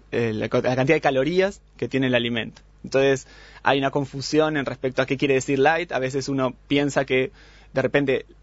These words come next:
solamente es que no tiene grasa, pero capaz que el alimento no tiene grasa y le ponen light porque tiene menos cantidad de calorías, pero tiene muchísima cantidad de azúcar.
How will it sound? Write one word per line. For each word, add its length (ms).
solamente 460
es 60
que 80
no 80
tiene 200
grasa, 440
pero 140
capaz 220
que 80
el 40
alimento 300
no 80
tiene 160
grasa 400
y 60
le 100
ponen 320
light 260
porque 220
tiene 160
menos 240
cantidad 320
de 80
calorías, 560
pero 140
tiene 160
muchísima 340
cantidad 300
de 60
azúcar. 400